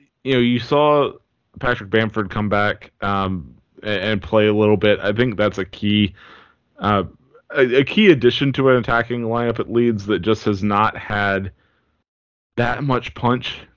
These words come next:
going forward. Like, the, most of it, it feels like most of the goals that they score have been,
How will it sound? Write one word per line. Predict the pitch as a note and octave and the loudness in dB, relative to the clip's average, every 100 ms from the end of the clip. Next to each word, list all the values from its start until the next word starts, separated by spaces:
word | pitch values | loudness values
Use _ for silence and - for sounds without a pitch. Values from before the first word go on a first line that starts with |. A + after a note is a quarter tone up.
| - | -2
going | B2 B2 | 0 0
forward. | A2 B2+ B2+ A#2 | 4 4 6 4
Like, | G#2+ G2 G2 _ _ | 0 -2 -6 _ _
the, | G#2 G#2 - _ _ _ _ _ _ _ - | -10 -10 -10 _ _ _ _ _ _ _ -2
most | C3 C#3+ E3 E3+ - | 4 6 6 4 2
of | C#3+ B2+ A2+ - | 2 2 -2 0
it, | B2+ C3 | 2 4
it | C#3 | 2
feels | G3 F#3+ | 4 4
like | F3+ C3+ | 4 2
most | B2+ C3+ - | 2 0 0
of | C3 | -2
the | |
goals | G#2 G#2+ G#2 | 0 2 2
that | G#2 | 2
they | G2+ | 0
score | - G2+ G#2 | 0 0 2
have | G#2 F#2+ | 2 0
been, | G#2 G2+ F#2 F2 | 0 0 -2 -6